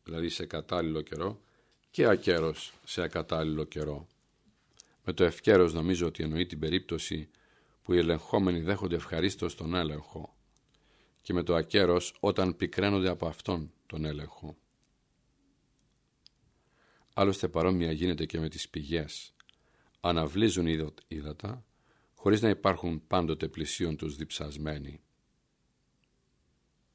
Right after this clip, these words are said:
Είκοσι οκτώ. Υπάρχουν και γέροντες, για να το πω έτσι, με συναισθαλμένο χαρακτήρα,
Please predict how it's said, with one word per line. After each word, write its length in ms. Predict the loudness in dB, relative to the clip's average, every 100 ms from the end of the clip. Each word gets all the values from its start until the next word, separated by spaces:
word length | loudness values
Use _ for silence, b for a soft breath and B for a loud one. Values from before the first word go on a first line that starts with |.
| _ _ _ _ _ _ -16
Είκοσι 320 | -10 -8 -8
οκτώ. 400 | -10 -10 -10 -10 _ _ _ _ _ _ _ _ _ _ _ _ _ _ _ _ _ b b b b b b
Υπάρχουν 520 | -2 2 4 4 0
και 140 | -2 0
γέροντες, 720 | 4 4 4 0 -4 -6 -14 _ _
για 140 | -6
να 80 | -4
το 120 | -4
πω 180 | -4 -2
έτσι, 460 | -2 -2 -4 -6 -8 _ _ b b b b b -4
με 40 |
συναισθαλμένο 720 | 0 2 2 2 0 2 0
χαρακτήρα, 800 | 0 0 -2 -4 -4 -4 -4 -6